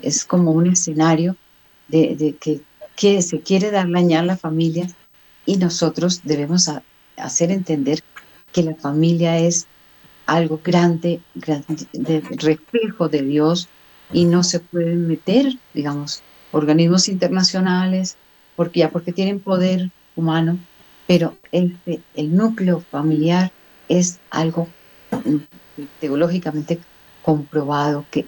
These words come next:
es el mismo presencia y misterio de Dios. Es, eh, cuando se habla del fundamento de, de la familia, vemos que es la o-, a-, originalidad y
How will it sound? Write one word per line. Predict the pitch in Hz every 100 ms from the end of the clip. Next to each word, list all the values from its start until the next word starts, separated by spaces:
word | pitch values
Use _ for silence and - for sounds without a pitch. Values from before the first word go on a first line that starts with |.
| -
es | - 202 190 - -
el | - 135 - _ _ _ _
mismo | 170 165 156 165 170 - _ -
presencia | 147 - 175 165 165 180 165 -
y | 143
misterio | 135 - - 151 143 147
de | 143 139
Dios. | 139 135 - - _ _ _ _ _ _ _
Es, | 208 233 247 - - _ - _
eh, | 180 190 190 - -
cuando | - 185 180 185
se | 180 190 185
habla | 202 214 233
del | 208
fundamento | - 170 156 160 214 196 - 131 _ _ _ _ _ _ -
de, | 160 156
de | - 151
la | 147
familia, | 147 151 156 147 151 - _ - - - -
vemos | 165 185 185
que | 185 175
es | 180 _ _ _
la | 147 170
o-, | 147 - -
a-, | - -
originalidad | - 143 151 165 151 143 151 175 208 226 - _ _ _ _ _
y | 147 156 143